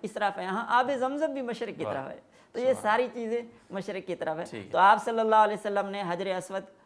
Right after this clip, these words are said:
Speaker 1: کا استعلام کرنے کے بعد،
Speaker 2: جی۔
Speaker 1: آ، آپ نا چکر پورے کرنے کے بعد وہ کیے، آ،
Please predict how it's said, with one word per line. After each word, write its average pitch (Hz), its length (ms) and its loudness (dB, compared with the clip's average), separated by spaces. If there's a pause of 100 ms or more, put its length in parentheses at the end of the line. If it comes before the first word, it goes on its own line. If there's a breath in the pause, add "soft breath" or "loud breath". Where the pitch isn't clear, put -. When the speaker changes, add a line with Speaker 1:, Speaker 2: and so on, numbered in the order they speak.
(300 soft breath)
Speaker 1:
کا 170 120 0
استعلام 185 540 2
کرنے 185 260 -4
کے 175 120 0
بعد، 175 220 0 (280)
Speaker 2:
جی۔ 107 300 -12
Speaker 1:
آ، 180 60 -6 (220)
آپ 175 220 2
نا 139 420 -2 (180)
چکر 208 220 -2
پورے 214 200 -4
کرنے 208 220 -4
کے 196 120 -4
بعد 202 220 2 (360 loud breath)
وہ 170 260 -2
کیے، 135 340 -6 (300 soft breath)
آ، 143 340 -6